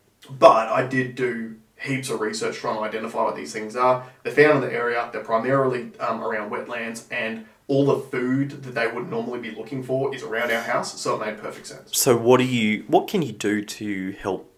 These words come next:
Speaker 2: snakes not hang around your house?
Speaker 1: Um, so I think there's probably a few things. Number one, would, and we probably need to do this anyway, but we need to, uh, we probably need to fumigate, um, because obviously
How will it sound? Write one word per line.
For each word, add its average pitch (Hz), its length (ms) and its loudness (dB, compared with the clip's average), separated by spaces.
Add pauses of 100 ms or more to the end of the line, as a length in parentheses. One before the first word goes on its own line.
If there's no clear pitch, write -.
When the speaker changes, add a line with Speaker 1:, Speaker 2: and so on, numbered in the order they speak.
(120)
Speaker 2:
snakes - 560 -2
not 90 220 -2
hang 95 140 -6
around 90 300 -4
your - 80 -14
house? - 380 -6 (320)
Speaker 1:
Um, 190 520 10 (340)
so 175 180 8
I - 40 8
think 185 120 4
there's 139 160 2
probably 127 340 2
a 113 60 -6
few 127 200 -4
things. 127 360 -4
Number 131 260 4
one, 113 580 -2
would, 117 560 -4
and 127 120 -4
we 123 80 -2
probably 147 260 4
need 120 160 -2
to 110 60 -12
do 110 160 -6
this 107 160 -8
anyway, 113 240 -2
but 107 120 -6
we 110 80 -8
need 113 240 -8
to, 104 480 -8
uh, - 100 -14 (180)
we 127 100 -4
probably 143 280 4
need 123 80 0
to 110 40 -2
fumigate, 113 600 -2 (460)
um, 117 760 -2 (200)
because 120 460 -2
obviously 110 640 -4